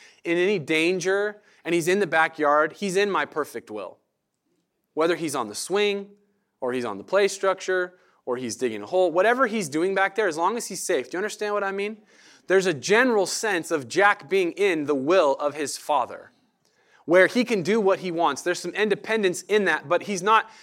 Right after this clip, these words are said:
if Jack goes into the front yard, oh, uh-uh.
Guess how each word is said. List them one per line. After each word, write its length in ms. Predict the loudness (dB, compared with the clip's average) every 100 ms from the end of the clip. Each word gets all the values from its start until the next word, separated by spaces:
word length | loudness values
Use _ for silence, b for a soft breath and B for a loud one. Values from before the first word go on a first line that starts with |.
| B
if 140 | -6 2
Jack 240 | 4 6
goes 200 | 4 2
into 140 | 2
the 120 | -2 -4
front 380 | -2 0 0
yard, 340 | 2 2 2 -2 _ _
oh, 160 | 0 0
uh-uh. 440 | 0 -2 -4 -6